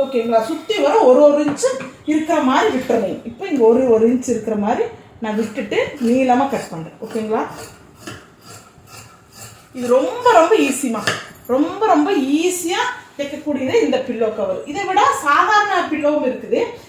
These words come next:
தலகாணி வந்து மேல் பக்கமா போடுறது. அது வந்து இப்ப யாரும் யூஸ் பண்றது இல்லை. இப்ப முதல்ல இந்த சந்தையில, கடைகள்ல எல்லாம் அது வித்துட்டு இருப்பாங்க. சைக்கிளையும் கூட வித்துட்டு வருவாங்க. அதுக்கு வந்து காதெல்லாம் வச்சிருப்பாங்க,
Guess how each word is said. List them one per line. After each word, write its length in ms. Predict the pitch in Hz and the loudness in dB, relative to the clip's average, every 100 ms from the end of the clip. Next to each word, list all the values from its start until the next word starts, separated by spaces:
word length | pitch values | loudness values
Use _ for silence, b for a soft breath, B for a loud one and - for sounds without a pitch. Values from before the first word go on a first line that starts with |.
| - | -6
தலகாணி 440 | 294 339 403 403 311 | -2 2 2 0 0
வந்து 180 | 311 - | -2 2
மேல் 340 | 294 320 302 | 2 2 2
பக்கமா 260 | 330 311 311 302 | 0 0 0 -2
போடுறது. 420 | 214 196 - 247 - - B - | -4 -4 -2 -2 -4 -8 B -4
அது 180 | 269 294 | -2 0
வந்து 160 | 370 403 | 2 4
இப்ப 120 | 440 | 4
யாரும் 440 | 302 254 277 349 254 | 4 4 4 4 2
யூஸ் 160 | 359 - - | 0 -2 -4
பண்றது 300 | 254 233 220 | -4 -2 -2
இல்லை. 120 | 208 | -2
இப்ப 120 | 220 208 | -4 -4
முதல்ல 380 | 214 269 285 320 381 B B | -2 0 0 0 -2 B B
இந்த 120 | 269 277 285 | -6 -4 -2
சந்தையில, 420 | 277 294 294 269 269 277 | 0 2 2 4 2 2
கடைகள்ல 480 | 254 277 294 269 240 | 2 2 2 2 2
எல்லாம் 180 | 294 466 | 2 2
அது 100 | 254 | 2
வித்துட்டு 280 | 240 247 285 | -2 -8 -10
இருப்பாங்க. 260 | 254 269 - | -6 -6 -2
சைக்கிளையும் 540 | 285 311 - 359 311 277 | 0 0 0 -2 0 0
கூட 100 | 311 | -2
வித்துட்டு 380 | 233 247 240 | -6 -8 -6
வருவாங்க. 380 | 214 202 190 175 190 262 - B B B | -4 -4 -6 -4 -4 -4 -6 B B B
அதுக்கு 320 | 269 302 302 | 0 0 0
வந்து 140 | 302 - | -4 -4
காதெல்லாம் 540 | 320 277 302 277 294 | -2 2 4 4 4
வச்சிருப்பாங்க, 480 | 254 262 220 220 202 | 2 -2 -6 -6 -6